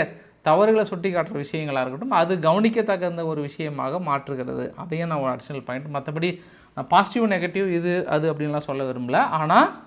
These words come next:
ஐ டி விங் வந்து, ஐ டி விங்கே இல்லாத ஒரு கட்சி வந்து மிகப்பெரிய ஒரு கவனத்தை திருப்புறாங்க அப்படின்றத சொல்றேன்.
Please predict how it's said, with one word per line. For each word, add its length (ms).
ஐ 200
டி 180
விங் 180
வந்து, 540
ஐ 180
டி 100
விங்கே 360
இல்லாத 560
ஒரு 180
கட்சி 260
வந்து 340
மிகப்பெரிய 460
ஒரு 160
கவனத்தை 420
திருப்புறாங்க 520
அப்படின்றத 340
சொல்றேன். 380